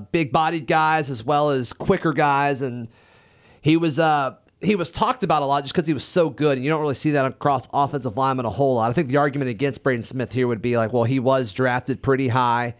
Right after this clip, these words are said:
and he was kind of seen, uh, at a national level as far as how good he was, but like, uh, like Michael has said before, and I think we all agree,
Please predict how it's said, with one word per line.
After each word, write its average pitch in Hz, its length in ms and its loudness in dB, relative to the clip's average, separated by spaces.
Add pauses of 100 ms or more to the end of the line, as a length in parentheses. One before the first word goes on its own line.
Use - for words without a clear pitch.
(380)
and 117 100 -2
he 131 120 2
was 127 260 2
kind 135 220 -2
of 113 100 -6
seen, 131 320 -2
uh, 120 400 -2
at 131 140 0
a - 20 -2
national 123 500 -2
level 120 300 0
as 113 140 -6
far 117 240 0
as 110 100 -6
how 127 140 -2
good 120 240 0
he 127 120 0
was, 113 460 0
but - 300 -4 (540)
like, 156 260 0
uh, 139 180 0
like 147 180 -2
Michael 143 300 -2
has 131 100 -2
said 139 160 0
before, 135 420 0
and 131 80 -2
I 123 60 -2
think 127 140 -4
we 131 100 0
all 127 140 2
agree, 123 300 -2